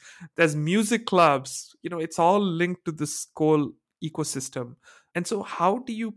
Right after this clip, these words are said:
plan such a transition where you're able to not only bring these people to the levels that they are today,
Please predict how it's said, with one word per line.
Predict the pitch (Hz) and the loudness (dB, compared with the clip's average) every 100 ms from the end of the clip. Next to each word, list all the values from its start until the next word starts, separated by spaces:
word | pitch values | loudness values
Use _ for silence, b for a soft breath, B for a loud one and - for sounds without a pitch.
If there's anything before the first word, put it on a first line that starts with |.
| - | -10
plan | 147 147 156 170 165 | -2 0 2 -2 -6
such | - 156 | -10 -10
a | 151 | -12
transition | - 131 131 147 131 143 135 | -8 -8 -6 -8 -8 -8 -6
where | 127 127 127 _ _ _ _ _ | -6 -4 -6 _ _ _ _ _
you're | 160 156 151 | 0 4 6
able | 156 180 185 | 4 2 2
to | 190 | 0
not | 156 175 208 | 2 2 2
only | 247 247 240 185 | -2 -2 -2 -4
bring | 135 151 180 202 196 _ _ - | 0 4 4 2 -6 _ _ -18
these | 147 160 | -12 -12
people | - 160 165 165 | -10 -8 -6 -4
to | 165 | 0
the | 147 | 0
levels | 139 139 151 156 - | 2 2 2 2 0
that | 143 135 | -2 -2
they | 139 135 | 0 0
are | 131 135 135 | 2 0 -6
today, | 135 117 101 | -14 -12 -14